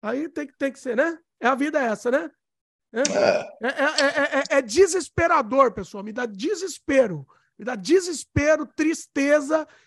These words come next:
Speaker 1: e, e, e, e, e, e, e angústia, desesperança na humanidade, desesperança no ser humano, e, e, mas tamo aí, tamo aí pra bater a cabeça
Speaker 2: Não,
Speaker 1: e,
Speaker 2: calma, calma,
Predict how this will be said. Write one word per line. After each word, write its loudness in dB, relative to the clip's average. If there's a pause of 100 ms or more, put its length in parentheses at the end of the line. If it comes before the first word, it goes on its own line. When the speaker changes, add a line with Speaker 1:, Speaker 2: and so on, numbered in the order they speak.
(160)
Speaker 1:
e, -4
e, -2
e, -2
e, -2
e, -4
e, -6 (360)
e 6
angústia, 4
desesperança -2
na 2
humanidade, 0
desesperança -4
no -8
ser -10
humano, -2 (320)
e, -4
e, -10
mas 0
tamo 2
aí, 2
tamo 0
aí 0
pra -6
bater -6
a -6
cabeça 2
Speaker 2:
Não, -6
Speaker 1:
e, -8
Speaker 2:
calma, 2
calma, 0